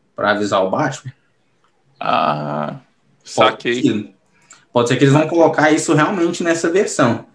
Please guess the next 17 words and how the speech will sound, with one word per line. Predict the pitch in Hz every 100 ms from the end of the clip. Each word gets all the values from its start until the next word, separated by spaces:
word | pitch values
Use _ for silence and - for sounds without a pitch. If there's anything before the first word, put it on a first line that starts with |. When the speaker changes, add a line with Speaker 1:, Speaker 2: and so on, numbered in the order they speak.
| - - _ _ -
Speaker 1:
mostrando | 117 - 127 127 139
como | 139 147
que | 160
o |
Flash | - 127 131 143
voltou | 135 139 156 - 143 220 -
pra | - 185
avisar | 185 156 135
o | 160
Batman. | 135 104 - - _ _ _ _
Só | - 127
que | 147
ele |
tinha | 143 156
um |
bigodinho, | 156 170 285 185 165 143
né? | 123 139